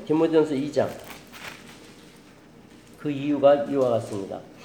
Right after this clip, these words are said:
디모데전서 이 장 십일 절에서 십사 절인데, 삼백삼십구 페이지입니다. 퍼스트 디모데 챕터 투, 일레븐 through 포르틴. "여자는 일 절 순종함으로 조용히 배우라.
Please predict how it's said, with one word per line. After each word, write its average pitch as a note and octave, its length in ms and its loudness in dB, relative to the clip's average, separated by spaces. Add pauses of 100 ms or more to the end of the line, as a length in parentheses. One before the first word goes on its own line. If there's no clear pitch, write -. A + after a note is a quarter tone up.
(480)
디모데전서 C#3+ 400 0
이 C3 160 -6
장 C3 300 4
십일 A#3 340 -4
절에서 F3 260 0
십사 A#2 320 -4
절인데, A2+ 640 -4 (1400)
삼백삼십구 F3+ 800 -4
페이지입니다. B2+ 840 -4 (1600)
퍼스트 G3+ 380 -2
디모데 D#3 460 -2
챕터 E3+ 440 -6
투, C#3+ 380 -4 (1040)
일레븐 C3 600 2
through C3 340 -6
포르틴. D3 580 -2 (400)
"여자는 E3 360 4
일 D#3+ 200 2
절 G3+ 300 6
순종함으로 F3+ 1040 2
조용히 C3+ 400 0
배우라. G2+ 380 -2